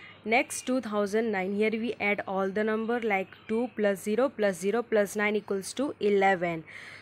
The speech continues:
So eleven is divisible by nine? No, eleven is not divisible by nine.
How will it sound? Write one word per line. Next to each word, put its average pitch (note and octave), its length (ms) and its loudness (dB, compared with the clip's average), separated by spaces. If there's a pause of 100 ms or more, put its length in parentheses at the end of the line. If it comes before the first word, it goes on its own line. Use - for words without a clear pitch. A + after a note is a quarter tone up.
So - 120 0
eleven A3+ 540 6
is A#3 160 2
divisible A3 380 4
by A#3 180 4
nine? A#3 480 4 (160)
No, A3 400 6 (260)
eleven G3+ 420 4
is A3+ 280 0
not F#3+ 240 0
divisible F#3+ 340 -2
by F#3+ 140 0
nine. F#3+ 320 2